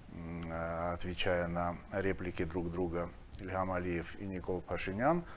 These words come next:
но, как мы видели, ещё всячески рвался в бой, э, президент Казахстана Токаев,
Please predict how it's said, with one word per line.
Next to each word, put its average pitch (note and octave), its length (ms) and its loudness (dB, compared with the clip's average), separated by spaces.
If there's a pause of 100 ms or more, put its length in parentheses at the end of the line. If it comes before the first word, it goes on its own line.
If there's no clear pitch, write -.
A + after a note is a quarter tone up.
но, G#2+ 120 -2
как G#2 220 2
мы G#2 120 0
видели, C3 400 4
ещё B2 280 2
всячески A2+ 520 0
рвался G2+ 460 4
в E2+ 60 -2
бой, G2+ 360 4 (560)
э, F2 560 0
президент F#2 420 0
Казахстана F2 720 2
Токаев, G#2+ 540 4